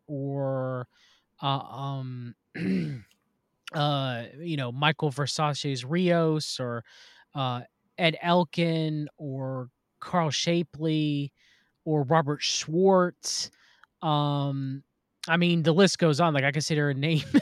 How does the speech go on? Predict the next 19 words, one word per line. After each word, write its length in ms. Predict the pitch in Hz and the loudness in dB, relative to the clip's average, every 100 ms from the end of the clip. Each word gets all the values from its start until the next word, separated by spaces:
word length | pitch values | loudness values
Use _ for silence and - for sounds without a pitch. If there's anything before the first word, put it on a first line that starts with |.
| 622 | 2
<laughs> 200 | - 320 | -8 -4
you 120 | 233 | 8
know, 120 | 233 | 8
Mildred 380 | 214 240 226 226 | 12 10 10 6
Loomis. 540 | 175 226 240 220 208 - | 8 8 10 8 8 6
Like, 140 | 196 | 6
I 60 | 226 | 6
could 180 | 269 | 4
name 340 | 202 190 185 180 | 4 4 4 0
Ken 220 | 208 208 | 0 0
Keyes 300 | - 196 147 | 0 0 0
Junior. 580 | 127 226 254 233 226 226 | 2 2 4 8 10 10
Like, 140 | 214 | 10
I 40 | 262 | 10
could 140 | 269 | 8
name 140 | 254 | 8
so 180 | 208 240 | 8 6
many 220 | 226 214 | 6 4
people, 440 | 190 196 165 147 | 4 2 2 0